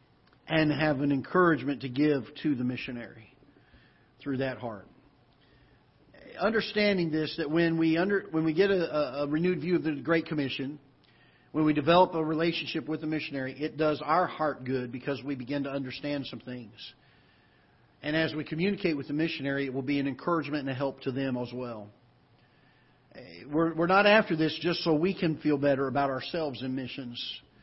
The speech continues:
but that we can be a help to others also. It may be that God will call some people out of the pews of Keitha Heights Baptist Church. We're a small church. I don't know what God has in store for each of us.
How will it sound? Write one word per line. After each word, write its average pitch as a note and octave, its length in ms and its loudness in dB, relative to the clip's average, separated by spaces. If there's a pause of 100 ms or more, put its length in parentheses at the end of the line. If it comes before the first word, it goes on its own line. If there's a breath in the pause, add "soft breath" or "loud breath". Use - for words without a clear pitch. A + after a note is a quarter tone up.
(460 soft breath)
but C3+ 140 -8
that C#3+ 100 -4
we D#3 120 2
can C#3+ 120 -4
be D3 140 2
a C#3 80 0
help C#3+ 280 -2
to C#3 80 -6
others C3 300 -2
also. B2 520 -4 (1160 soft breath)
It E3 140 2
may F#3+ 220 8
be E3 200 8
that E3 140 4
God E3 240 10
will D#3 100 0
call D#3+ 320 8
some D3+ 120 -4
people E3+ 260 2
out E3 140 6
of D3+ 60 -2
the C#3 60 -6
pews F3+ 300 -2
of D3+ 100 -8
Keitha D#3+ 280 0
Heights D#3+ 260 0
Baptist D#3+ 360 0
Church. F3 220 -6
We're D#3+ 140 0
a C#3+ 40 -4
small D#3+ 320 0
church. E3+ 420 -6
I C3+ 120 -2
don't D#3 160 -4
know C#3+ 100 0
what C3+ 220 -2
God C3 260 0
has C3+ 240 -2
in C3+ 100 -6
store D3 280 -2
for B2+ 140 -8
each B2+ 200 -4
of G#2+ 120 -8
us. - 300 -14